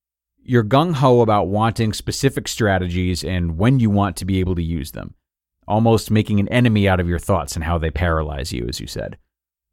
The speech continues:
You're self-aware about your troubles and how you relate to them and how you feel they can be worked on, and what you feel does not help you. And between your general social anxiety and the way you talk about your experience with therapists,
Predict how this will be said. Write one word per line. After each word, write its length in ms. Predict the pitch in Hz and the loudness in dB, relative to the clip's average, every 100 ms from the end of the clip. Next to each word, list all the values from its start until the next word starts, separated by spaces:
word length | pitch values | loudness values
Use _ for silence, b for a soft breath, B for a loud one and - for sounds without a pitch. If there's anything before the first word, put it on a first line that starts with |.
| - | -6
You're 120 | 107 | -2
self-aware 560 | - 156 - 131 139 135 | 2 2 2 4 6 6
about 220 | 120 98 | 4 2
your 100 | 101 | -2
troubles 540 | - 92 50 - - - | -2 -4 -6 -10 -12 -10
and 100 | 90 | -4
how 100 | 104 | -2
you 140 | 98 | 0
relate 280 | 92 104 110 | 0 0 -2
to 80 | 101 | -2
them 220 | 107 98 | -2 -2
and 100 | 85 | -2
how 80 | 92 | -2
you 140 | 95 | -2
feel 240 | - 98 90 | -2 -2 -2
they 100 | 90 | -2
can 160 | 98 | -2
be 60 | 131 | 0
worked 320 | 196 220 - | 0 0 -2
on, 260 | 50 92 - - | -10 -12 -10 0
and 260 | 151 147 | 4 4
what 100 | 120 | 2
you 80 | 110 | 0
feel 300 | - 104 98 | -2 0 0
does 160 | 87 101 | 0 -2
not 180 | 120 82 | -4 -6
help 220 | 76 - | -14 -14
you. 160 | 50 - _ _ _ _ _ - | -16 -18 _ _ _ _ _ -6
And 300 | 98 95 95 | -2 0 0
between 340 | 98 180 185 | 0 2 4
your 160 | 160 135 | 4 4
general 480 | 107 143 151 139 120 | 2 2 2 2 0
social 400 | 180 170 160 156 | -2 -2 -2 -2
anxiety 640 | 143 120 135 135 131 135 | -2 0 2 2 2 0
and 120 | 107 | 0
the 60 | 104 | 0
way 120 | 113 | 0
you 140 | 113 107 | 0 0
talk 240 | 120 113 | 0 0
about 240 | 107 101 | 0 0
your 160 | 101 98 | 0 -2
experience 680 | - - 117 110 107 95 87 | -4 -6 0 2 2 -2 -6
with 160 | 82 | -6
therapists, 640 | - 170 147 - 101 - | 0 4 4 4 2 0